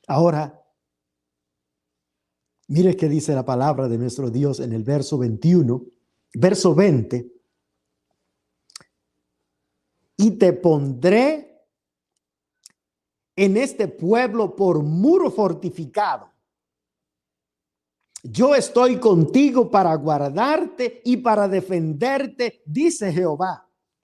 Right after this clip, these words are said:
Entonces, vemos nosotros aquí, hermanos,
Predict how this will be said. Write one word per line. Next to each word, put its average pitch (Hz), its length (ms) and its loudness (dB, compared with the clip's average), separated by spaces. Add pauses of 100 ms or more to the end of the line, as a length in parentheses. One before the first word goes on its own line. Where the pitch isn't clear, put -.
(880)
Entonces, 185 880 -4
vemos 196 500 0
nosotros 196 480 -4
aquí, 185 480 -6
hermanos, 120 720 -6